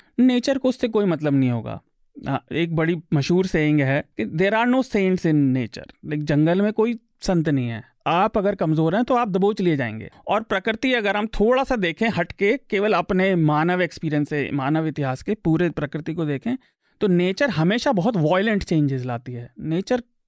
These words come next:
जरा सा भी आपको माफ नहीं करती, बहुत क्रूर बदलाव लाती है।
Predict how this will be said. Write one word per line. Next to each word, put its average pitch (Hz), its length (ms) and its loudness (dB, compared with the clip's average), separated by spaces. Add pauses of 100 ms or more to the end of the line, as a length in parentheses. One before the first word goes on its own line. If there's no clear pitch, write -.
(120)
जरा 175 400 0
सा 233 160 -2
भी 226 120 0
आपको 208 260 0
माफ 160 280 0
नहीं 127 160 -4
करती, - 360 -12 (480)
बहुत 175 220 0
क्रूर 233 320 2
बदलाव 165 320 0
लाती 123 300 -8
है। 104 140 -14